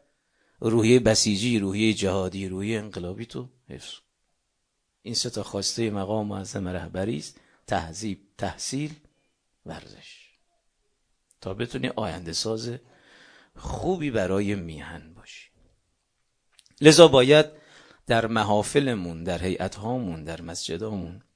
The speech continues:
در حلقه‌های صالحینمون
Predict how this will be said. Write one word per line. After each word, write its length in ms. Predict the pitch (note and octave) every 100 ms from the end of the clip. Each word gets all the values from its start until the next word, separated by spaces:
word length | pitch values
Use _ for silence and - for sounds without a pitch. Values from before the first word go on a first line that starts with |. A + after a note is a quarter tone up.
| _ _ _ _ _ _ _ _ _ -
در 180 | A2+ A#2
حلقه‌های 520 | B2 B2 B2 C#3 D3+
صالحینمون 960 | - C3 A2+ G#2 A#2 B2 G2 E2+ D#2+